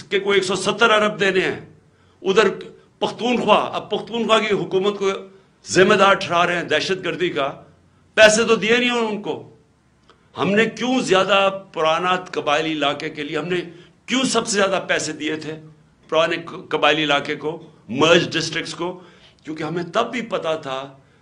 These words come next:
कि अगर हमने वहां development ना की और वहां मदद ना की, क्योंकि जो सबसे ज्यादा war on terror में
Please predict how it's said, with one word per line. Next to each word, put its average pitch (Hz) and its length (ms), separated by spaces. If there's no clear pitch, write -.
कि - 60
अगर 196 420
हमने 175 340
वहां 160 280
development 147 640
ना 143 160
की 139 220
और 135 160
वहां 127 220
मदद 135 420
ना 135 120
की, 131 420
क्योंकि 127 160
जो 135 180
सबसे 202 380
ज्यादा 175 480
war 165 300
on 170 140
terror 160 340
में 147 360